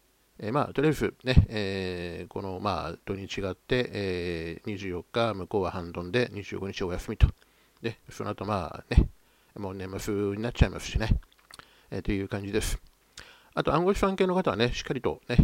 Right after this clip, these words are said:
えー、申告しないとね、えー、まあ、確実に、えー、こんだけ上がってますからね、お上やってきますからね。えー、そこだけじゃなくてね、いろんなとこをね、吹かれて、あ、まあ、吹かれるのはあれですけどね、まあ、調査されて、ね、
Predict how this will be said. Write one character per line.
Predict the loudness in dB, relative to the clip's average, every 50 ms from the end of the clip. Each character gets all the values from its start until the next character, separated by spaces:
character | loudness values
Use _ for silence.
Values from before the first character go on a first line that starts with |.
| 6 6
え | -2 -2 -2
ー、 | -2
申 | -4 -6 -4
告 | -4 -4 -4 -4
し | -2
な | -2 -2
い | -2
と | -2 0
ね、 | 6 6 6 6 6 -6
え | -8 -8 -6 -6 -6 -8 -10 -12 _ -12
ー、 | -10
ま | -10
あ、 | -6
確 | -4 -4 -2
実 | -2 -2 -2 -2 0
に、 | 2 2 0 0
え | -2 -4
ー、 | -4
こ | -4 -4
ん | -2
だ | -2 2
け | 2
上 | 2 2
が | 2
っ | 0
て | 0 -4
ま | -4 -4
す | -4
か | -6 -6
ら | -4
ね、 | 2 4 4 4 2 0
お | -10 -8
上 | -6 -4 -4 -4
や | -4
っ | -4
て | -4 -2
き | -2
ま | -2 -2
す | -2 -4
か | -8
ら | -10 -10
ね。 | -10 -10 -10 -12 -16 _ _ _ _ _ _ _ _ _ -14
え | -12 -10 -10 -8 -8 -8 -8 -8 -8 -8 -8 -4
ー、 |
そ | 0 0
こ | 2
だ | 4
け | 4 4
じ | 4
ゃ | 2
な | 2
く | -2
て | -6 -4
ね、 | -2 -2
い | -2 -2
ろ | -4
ん | -4 -4
な | -2
と | 0 2
こ | 4 4 4
を | 4
ね、 | 4 0
吹 | -2 -4 -8 -6
か | -6 -6
れ | -6
て、 | -6 -12 -14 -14 _ _ _ _ _ _ _ _ -20 _ -14
あ、 | -12 -12 -12 -12 -12 -12
ま | -12 -12
あ、 |
吹 | -10 -8 -4 -2
か | 0 2
れ | 2
る | 2 2
の | 0
は | 0
あ | -2
れ | 2
で | 2
す | 2 2
け | 0 -6
ど | -4
ね、 | -4 -4 -6 -6 _ _ _ _ _ _ -12
ま | -10 -10
あ、 | -8 -4
調 | -4 -4
査 | -2 -2 -2
さ | -4 2
れ | 10
て、 | 10 10 10 10 -4 -18 -20 _ _ _ _ -20 -20 _ _ _ _ -12
ね、 | -12 -12 -12